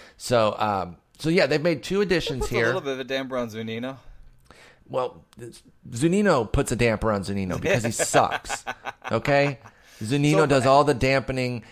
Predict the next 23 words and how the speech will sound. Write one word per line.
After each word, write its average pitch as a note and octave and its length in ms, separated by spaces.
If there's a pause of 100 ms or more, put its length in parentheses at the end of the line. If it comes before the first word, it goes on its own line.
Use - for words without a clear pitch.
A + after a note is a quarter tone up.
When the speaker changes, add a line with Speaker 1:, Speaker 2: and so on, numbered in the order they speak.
(120)
Speaker 1:
He C#3 140
Speaker 2:
well, C#3+ 260
Speaker 1:
wets D3+ 80
Speaker 2:
we - 80
Speaker 1:
the C3+ 60
Speaker 2:
heard B2+ 100
Speaker 1:
blanket C3 220
Speaker 2:
some C3 100
opinions B2+ 280
Speaker 1:
himself. A2 460
Speaker 2:
in B2 200
Arizona A2+ 560
that G2+ 140
Dan A#2 180
Vogelbach G#2+ 560
is F#2 100
not G2+ 300
ready F2 240
to F2 160
be E2+ 160
a E2 40
major D#2 300
leaguer. B1+ 300